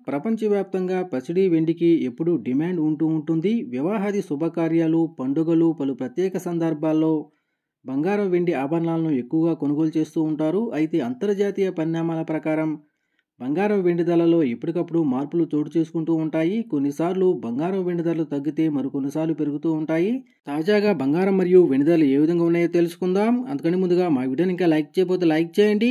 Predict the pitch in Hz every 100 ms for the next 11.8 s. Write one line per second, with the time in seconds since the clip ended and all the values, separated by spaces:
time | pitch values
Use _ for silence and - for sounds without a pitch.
0 | 254 160 175 190 214 202 185 151 156 185
1 | 175 131 180 208 175 139 185 190 185 180
2 | 165 170 170 170 160 - _ _ _ _
3 | _ _ 131 170 180 185 185 135 - 147
4 | 185 175 147 127 190 175 180 180 202 233
5 | 233 127 196 208 190 170 165 180 175 180
6 | 165 160 180 180 220 151 147 185 190 180
7 | 165 151 185 175 170 175 165 151 170 165
8 | 175 170 180 180 233 262 - 143 151 170
9 | 180 185 175 180 190 208 170 156 165 175
10 | 147 139 208 208 202 196 185 170 170 165
11 | 165 175 180 170 170 175 175 226